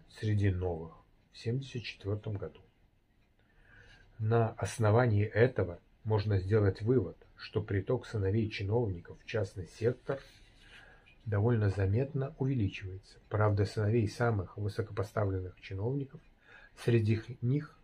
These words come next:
меньше, но они представлены в нашей выборке весьма ограниченно. Теперь необходимо выяснить,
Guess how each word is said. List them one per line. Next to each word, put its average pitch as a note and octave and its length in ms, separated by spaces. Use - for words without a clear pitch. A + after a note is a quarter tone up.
меньше, G#2+ 600
но G#2+ 220
они A#2 420
представлены B2+ 880
в G#2+ 80
нашей G2+ 380
выборке B2+ 480
весьма G2 580
ограниченно. G#2 680
Теперь B2 500
необходимо A#2 640
выяснить, B2+ 480